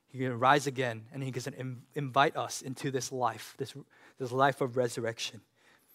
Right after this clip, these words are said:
He's gonna tell us that you don't have to live in your sin anymore, but you can be disciples, followers of, of me, and make disciples of all nations.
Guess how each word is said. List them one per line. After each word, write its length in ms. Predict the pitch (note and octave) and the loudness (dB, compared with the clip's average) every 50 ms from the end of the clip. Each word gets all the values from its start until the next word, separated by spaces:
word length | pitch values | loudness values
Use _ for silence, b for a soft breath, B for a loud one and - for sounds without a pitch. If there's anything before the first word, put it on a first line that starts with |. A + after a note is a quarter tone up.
| - _ | -16 _
He's 100 | - B2+ | -10 -4
gonna 160 | - D3 C#3 | 0 0 0
tell 280 | - - - D#3 D#3 D3 | 0 2 4 6 6 6
us 300 | C3+ B2+ - - - - - | 6 2 0 -6 -10 -4 0
that 220 | C3 B2 B2 B2+ D#3+ E3 b b b b | 2 2 2 0 -2 -8 b b b b
you 100 | - C#3+ | -2 2
don't 140 | C#3+ D3+ C#3+ | 2 2 4
have 160 | - E3+ - | 4 4 4
to 80 | - D3+ | 4 2
live 420 | C3 C3 C#3 D3+ D#3+ D#3+ D#3 - | 2 4 6 8 8 8 6 4
in 140 | - D3+ D3 | 2 -2 -2
your 100 | C#3+ C3+ | -2 -2
sin 280 | B2 - - D3 D3 C#3+ | -4 -2 -2 -2 -2 -2
anymore, 420 | C3 C3 B2+ A#2+ A#2+ B2 A#2+ A#2+ | -2 -2 -4 -4 -4 -4 -4 -4
but 180 | A2+ A#2+ B2 C3+ | -4 -6 -6 -6
you 120 | C3 C#3 | -8 -10
can 200 | - - D#3 C3+ | -8 -6 -6 -6
be 160 | B2 A2+ C3+ | -4 -4 -4
disciples, 680 | B2+ C3 A2+ - - - - C#3 D3 C#3+ - B2+ B2 - | -4 -4 -4 -4 -2 2 4 4 4 4 0 -4 -6 -6
followers 520 | - - C3 C3 C#3 D3+ D3+ C#3+ B2+ A#2 - | -2 0 2 4 6 6 6 4 2 0 -2
of, 200 | B2+ A#2 - - | -4 -4 -4 -4
of 160 | - C3 A#2+ | -6 -6 -4
me, 260 | C3 C3+ C3+ B2 A2+ b b b b b b b b b b b b b b b b b b b - | -4 -4 -6 -6 -6 b b b b b b b b b b b b b b b b b b b -2
and 80 | C3+ | 2
make 140 | C#3 D3 D3 | 2 2 4
disciples 560 | - C#3 - - C#3+ D3+ D#3+ - D3 C#3 - | 2 2 6 10 10 10 10 8 4 0 0
of 140 | C3 A#2+ A2+ | -2 0 2
all 340 | B2+ C3 C3+ B2+ B2+ A#2+ - _ _ - | 4 4 4 4 2 0 -6 _ _ -6
nations. 680 | B2+ B2+ B2 A#2+ A2+ - - A#2 A2 A#2+ - - - | -4 -2 -2 -2 -4 -6 -8 -8 -10 -12 -14 -14 -16